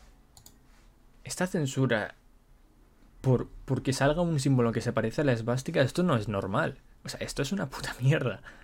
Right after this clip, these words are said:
básicamente. Pero un montón, un montón, en todo. Y, y planos que no tienen ningún, no sé, eh, absurdísimo.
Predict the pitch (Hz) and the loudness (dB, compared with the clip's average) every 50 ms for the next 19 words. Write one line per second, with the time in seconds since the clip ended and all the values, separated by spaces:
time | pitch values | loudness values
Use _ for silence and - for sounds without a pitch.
0 | - - 135 110 120 117 113 107 123 156 170 - 127 101 - - - - - - | -4 -2 0 0 0 0 0 0 0 0 0 0 -2 -2 -4 -6 -20 -20 -20 -20
1 | - - - - - - - - - - - - 143 123 120 123 123 110 104 107 | -20 -20 -20 -20 -20 -20 -20 -20 -20 -10 0 2 4 4 6 4 4 2 0 0
2 | 107 - 143 170 165 151 139 127 117 110 107 104 104 - 131 - 123 131 117 117 | 2 2 2 4 4 4 4 4 4 2 0 -2 0 2 2 2 2 -2 -2 -2
3 | 120 117 143 139 143 139 139 139 143 139 - - - 131 131 - 139 127 139 160 | 0 4 4 4 4 4 0 -4 -6 -8 -8 -2 0 0 0 2 2 2 2 2
4 | 170 165 - - 147 147 147 151 156 151 147 143 139 139 - - 131 120 107 - | 0 -4 -2 -2 -2 -2 0 0 0 0 2 2 2 0 0 0 -2 -2 -2 -2
5 | - 104 98 - - 131 117 - - 135 - - 117 110 110 110 - - 101 98 | -6 -10 -10 -10 -8 -10 -8 -6 -8 -6 0 0 0 2 2 -2 -2 -4 -10 -10
6 | 110 | -12